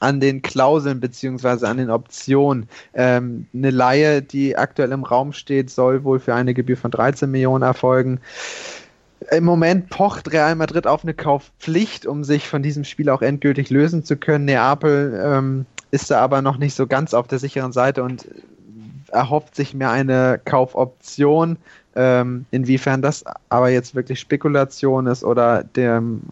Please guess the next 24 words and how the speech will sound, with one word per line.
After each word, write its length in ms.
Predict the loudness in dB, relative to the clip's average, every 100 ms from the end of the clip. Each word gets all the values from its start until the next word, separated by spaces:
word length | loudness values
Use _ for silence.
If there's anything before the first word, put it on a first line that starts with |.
| -6 -2
hohen 240 | -2 2
Wahrheitsgehalt 680 | 2 4 2 0 0 0 0
entspricht, 500 | -6 -6 -4 -4 -2
bleibt 220 | -2 0
erstmal 300 | 0 0 -2
abzuwarten. 680 | -2 -2 -2 2 0 0 -8 -12 -20 -4
Aber 260 | -2 0 -2
mit 220 | -4 -2
diesem, 560 | -4 -2 -2 -2 -2
ja, 160 | 0 0
vermeintlichen 640 | 0 -2 0 0 -4 -8
Großangriff 720 | -2 0 0 -2 -2 -2 0 2
auf 360 | 2 0 -4 _ _ -2
die 420 | 2 4 4 2
internationale 800 | 0 -2 0 0 -2 0 0 0
Fußballwelt, 840 | -2 -6 -6 0 0 4 2 0 -4 _ _ _ _ 0
ähm, 420 | 2 2 -2 -4
ist 240 | -4 -2 -2
auf 100 | 0
jeden 220 | 0 0
Fall 200 | 0 -2
zu 120 | 0
rechnen. 360 | -2 -2 -4 -2
Da 360 | 0 2 0